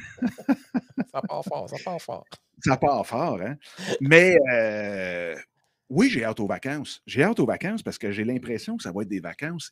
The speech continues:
Speaker 2: hyper relax, sereines,
Speaker 1: Mm.
Speaker 2: tripantes. Euh,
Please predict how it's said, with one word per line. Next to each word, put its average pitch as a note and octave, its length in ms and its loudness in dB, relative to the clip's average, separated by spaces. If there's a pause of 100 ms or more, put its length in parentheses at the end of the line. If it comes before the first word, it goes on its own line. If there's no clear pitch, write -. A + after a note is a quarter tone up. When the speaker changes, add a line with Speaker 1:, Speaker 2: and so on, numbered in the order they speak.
Speaker 2:
hyper C3 680 -2 (180)
relax, G2 580 -6
sereines, A2+ 600 -2
Speaker 1:
Mm. B2 100 -10
Speaker 2:
tripantes. B2 560 -4 (560)
Euh, F#2+ 420 0